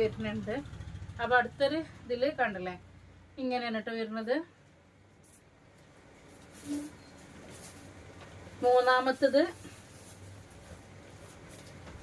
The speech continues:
കളറിൽ വരുന്നത് ഇതാണ്. അപ്പൊ നൂറ്റി തൊണ്ണൂറ്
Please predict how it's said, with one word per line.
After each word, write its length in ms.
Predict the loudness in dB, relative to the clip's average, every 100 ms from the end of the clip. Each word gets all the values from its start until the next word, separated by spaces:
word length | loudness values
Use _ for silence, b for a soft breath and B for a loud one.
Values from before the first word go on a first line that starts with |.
| 4
കളറിൽ 340 | 6 8 10 10 8
വരുന്നത് 380 | 6 2 4 4 4 0
ഇതാണ്. 400 | 2 4 4 0 -2 0 2
അപ്പൊ 140 | 4 2
നൂറ്റി 280 | 0 0 4 6
തൊണ്ണൂറ് 380 | 6 2 2